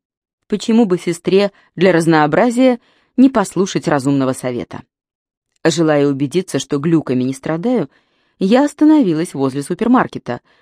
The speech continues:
Джип пристроился в конце стоянки. Заплатив за мобильный телефон, я вернулась к машине, выехала с парковки, а через пару минут в зеркале увидела надоевшую тачку.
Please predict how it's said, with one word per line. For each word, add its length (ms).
Джип 320
пристроился 680
в 60
конце 300
стоянки. 680
Заплатив 580
за 140
мобильный 440
телефон, 480
я 160
вернулась 460
к 60
машине, 540
выехала 540
с 60
парковки, 720
а 180
через 300
пару 240
минут 420
в 140
зеркале 720
увидела 560
надоевшую 720
тачку. 480